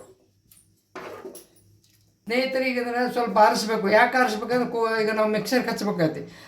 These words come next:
ಆವಾಗಿನ ಕಾಲದಾಗ, ಮೊದಲಿನ ಕಾಲದಾಗ ಏನು ಮಾಡ್ತೀವಿ, ಹಿರಿಯರೆಲ್ಲ ಹುಟ್ಟಲ್ಲಿ ಮುಗಿಸ್ತಿರು. ಈಗ ಹುಟ್ಟು, ಈಗ ಹುಟ್ಟನೇ ಇಲ್ಲ, ಹುಟ್ಟು ಹೋಗೈತಂದ್ರೆ ಈಗ ನಾವೇನು ಮಾಡ್ಬೇಕು, ಮಿಕ್ಸರ್ನ ಉಪಯೋಗ ಮಾಡ್ಬೇಕಾಗತ್ತೆ. ಮಿಕ್ಸರ್ ಬಿಸಿ ಹಾಕಕ್ಕೆ ಬರಲ್ಲ,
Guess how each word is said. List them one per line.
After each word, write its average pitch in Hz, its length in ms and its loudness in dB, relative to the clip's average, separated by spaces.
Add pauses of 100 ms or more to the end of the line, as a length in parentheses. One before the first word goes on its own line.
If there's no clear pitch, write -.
(120)
ಆವಾಗಿನ 226 380 4
ಕಾಲದಾಗ, 247 480 4 (140)
ಮೊದಲಿನ 240 260 0
ಕಾಲದಾಗ 240 340 0
ಏನು 240 80 0
ಮಾಡ್ತೀವಿ, 214 280 -2
ಹಿರಿಯರೆಲ್ಲ 226 420 4 (160)
ಹುಟ್ಟಲ್ಲಿ 247 360 2
ಮುಗಿಸ್ತಿರು. 226 680 -4 (180)
ಈಗ 214 160 -4
ಹುಟ್ಟು, 214 260 -2
ಈಗ 185 160 2
ಹುಟ್ಟನೇ 214 460 2
ಇಲ್ಲ, 240 360 2
ಹುಟ್ಟು 233 340 -2
ಹೋಗೈತಂದ್ರೆ 226 540 0
ಈಗ 220 160 -2
ನಾವೇನು 214 220 2
ಮಾಡ್ಬೇಕು, 214 300 2 (460)
ಮಿಕ್ಸರ್ನ 247 540 4
ಉಪಯೋಗ 226 200 0
ಮಾಡ್ಬೇಕಾಗತ್ತೆ. 208 500 0 (380)
ಮಿಕ್ಸರ್ 247 400 2 (560)
ಬಿಸಿ 277 220 0
ಹಾಕಕ್ಕೆ 240 360 6
ಬರಲ್ಲ, 202 300 2